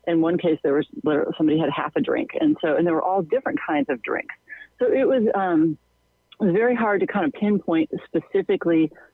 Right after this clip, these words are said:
the one, one thing that was getting everybody. But what, what I came to learn through investigating, um, was that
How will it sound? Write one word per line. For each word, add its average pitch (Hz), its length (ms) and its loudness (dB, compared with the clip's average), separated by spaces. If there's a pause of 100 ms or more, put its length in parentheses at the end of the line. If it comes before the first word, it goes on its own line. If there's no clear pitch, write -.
the 156 100 0
one, 175 480 2 (120)
one 165 480 2 (120)
thing 160 280 2
that 139 60 2
was 147 220 2
getting 175 320 2
everybody. 147 480 0
But 151 240 0
what, 170 240 0
what 160 140 0
I 156 120 0 (180)
came 196 280 0
to 170 60 2
learn 160 520 2
through 156 180 0
investigating, 151 640 2 (720)
um, 160 480 2 (400)
was 175 360 2
that 170 300 0